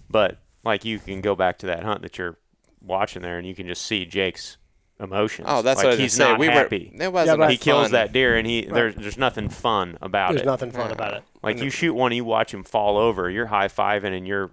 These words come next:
Speaker 1: calling the boys, and they're coming out to help you
Speaker 3: Mm-hmm.
Speaker 1: drag him out, and it's all
Speaker 2: And it's,
Speaker 1: smiles
Speaker 2: it's like, it's like,
Speaker 1: because
Speaker 2: uh, up
Speaker 1: everything
Speaker 2: here.
Speaker 1: worked.
Speaker 2: But then it's like, how do you, you're up here when that happens, and then you still get a deer, but you're down here.
Speaker 1: Yeah.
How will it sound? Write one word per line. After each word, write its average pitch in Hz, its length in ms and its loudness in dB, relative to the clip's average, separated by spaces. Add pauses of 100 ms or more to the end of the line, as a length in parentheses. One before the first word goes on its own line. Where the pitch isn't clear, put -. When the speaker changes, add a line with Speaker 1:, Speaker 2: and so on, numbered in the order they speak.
(120)
Speaker 1:
calling 107 360 -2
the 90 60 -8
boys, 101 400 0
and 95 120 -8
they're 104 100 -2
coming 98 320 -4
out 98 300 0
to 92 80 -6
help 104 180 0
you 139 60 -6 (100)
Speaker 3:
Mm-hmm. 92 80 -6
Speaker 1:
drag 101 300 0
him 95 120 -6
out, 98 380 0
and 90 340 -14
it's 95 320 -6
all 110 400 4
Speaker 2:
And 131 80 0
it's, 131 100 0
Speaker 1:
smiles 92 360 0
Speaker 2:
it's 123 180 -6
like, 113 220 0 (100)
it's 135 200 -2
like, 117 260 -2
Speaker 1:
because 101 340 0
Speaker 2:
uh, - 40 -2
up - 80 4
Speaker 1:
everything 123 400 4
Speaker 2:
here. 110 100 2
Speaker 1:
worked. 87 340 -4 (380)
Speaker 2:
But 131 140 -2
then 120 220 0
it's - 160 -6
like, 110 340 -4
how - 180 -2
do 127 80 -2
you, 107 80 -10 (400)
you're 127 160 4
up 156 120 2
here 127 380 2
when 117 140 -4
that 117 180 0
happens, 104 400 -2
and 107 120 -6
then 107 80 -8
you 101 200 -10
still 220 320 0 (140)
get 190 260 4
a 147 160 4
deer, 131 500 2 (160)
but 135 140 0
you're 123 140 0
down 120 340 0
here. 113 440 -4
Speaker 1:
Yeah. 107 280 2